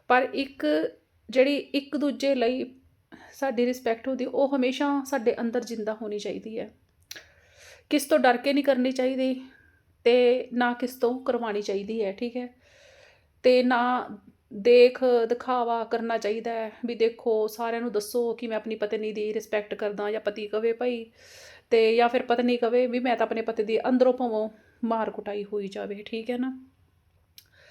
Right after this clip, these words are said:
ਇੱਕ ਰਿਸਪੈਕਟ ਇਹ ਹੈ ਸਾਡੇ ਘਰ ਨੂੰ ਚਲਾਉਣ ਵਾਸਤੇ, ਔਰ ਇੱਕ ਰਿਸਪੈਕਟ ਇਹ ਹੈ ਸਾਡੇ ਰਿਸ਼ਤੇ ਨੂੰ ਅੱਗੇ ਵਧਾਉਣ ਵਾਸਤੇ, ਠੀਕ ਹੈ? ਇਹ ਬਹੁਤ ਜ਼ਰੂਰੀ ਹੈ।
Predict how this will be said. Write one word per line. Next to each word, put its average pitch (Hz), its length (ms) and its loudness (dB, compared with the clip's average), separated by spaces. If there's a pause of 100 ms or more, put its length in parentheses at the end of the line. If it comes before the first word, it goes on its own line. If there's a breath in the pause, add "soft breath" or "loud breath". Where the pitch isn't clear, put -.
(380 loud breath)
ਇੱਕ 285 180 2
ਰਿਸਪੈਕਟ 254 500 4
ਇਹ 262 120 6
ਹੈ 277 100 4
ਸਾਡੇ 247 280 0
ਘਰ 254 220 0
ਨੂੰ 233 120 -2
ਚਲਾਉਣ 233 360 -2
ਵਾਸਤੇ, 226 460 0
ਔਰ - 180 -2
ਇੱਕ 240 240 -4
ਰਿਸਪੈਕਟ 233 460 -4
ਇਹ 240 60 0
ਹੈ 262 60 0
ਸਾਡੇ 240 260 -2
ਰਿਸ਼ਤੇ 226 360 -2
ਨੂੰ 233 220 -8
ਅੱਗੇ 214 280 -4
ਵਧਾਉਣ 240 340 -4
ਵਾਸਤੇ, 208 480 -14 (300)
ਠੀਕ 226 220 -8
ਹੈ? 240 140 -8 (640 loud breath)
ਇਹ 233 100 8
ਬਹੁਤ 226 380 0
ਜ਼ਰੂਰੀ 226 500 -6
ਹੈ। - 160 -10